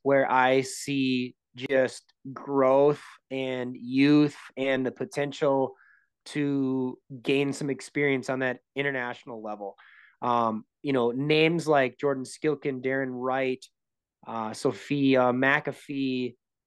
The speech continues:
uh, Nika Agunbiade, Bailey Cranford, all of those names are floating around in my head. And because the way the lists are structured and who the people are and, you know, the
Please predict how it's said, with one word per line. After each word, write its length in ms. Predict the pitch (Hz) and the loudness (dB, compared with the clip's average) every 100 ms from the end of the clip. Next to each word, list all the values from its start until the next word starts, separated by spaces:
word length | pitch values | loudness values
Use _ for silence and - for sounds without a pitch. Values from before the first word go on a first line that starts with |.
| _ | _
uh, 440 | - 117 117 113 113 - | -12 -6 -4 -4 -6 -6
Nika 500 | 143 139 151 131 123 | -8 0 2 2 0
Agunbiade, 1000 | 139 139 131 131 131 135 135 131 127 123 _ | -2 -2 0 2 2 0 -2 -2 -4 -10 _
Bailey 340 | 127 139 139 | -2 0 -2
Cranford, 580 | 131 - 131 131 - 127 - _ | -6 -6 -6 -6 -6 -6 -6 _
all 300 | 147 170 180 | 2 4 4
of 120 | 156 | 2
those 360 | 147 143 131 123 | -2 -2 -4 -8
names 580 | 127 127 117 104 - - | -10 -8 -10 -12 -18 -4
are 120 | 131 | -2
floating 340 | 123 143 147 139 | 0 0 0 0
around 260 | 139 135 | 0 0
in 60 | 131 | -2
my 180 | 120 113 | -4 -4
head. 320 | 131 156 175 _ _ _ _ _ | 0 0 -2 _ _ _ _ _
And 280 | 131 131 120 | -8 -8 -6
because 1000 | 143 139 - - 156 160 160 156 - - _ _ _ _ | -8 -8 -10 -2 4 6 4 2 -4 -10 _ _ _ _
the 80 | 131 | 0
way 200 | 135 151 | 4 6
the 80 | 165 | 6
lists 320 | 156 147 - | 4 2 -2
are 80 | 135 | -6
structured 760 | - 156 151 - - 175 180 | -4 2 2 0 -2 0 0
and 380 | - 131 127 123 - | -2 -8 -8 -12 -8
who 200 | 165 160 | 0 2
the 140 | 147 | 2
people 380 | 143 151 135 131 135 | -2 -6 -4 -4 2
are 560 | 139 139 147 156 165 - | 4 6 6 4 2 -4
and, 380 | 143 135 131 123 123 _ _ | -14 -12 -10 -12 -18 _ _
you 80 | 139 | -6
know, 180 | 131 120 | -4 -4
the 240 | 123 139 | -4 -6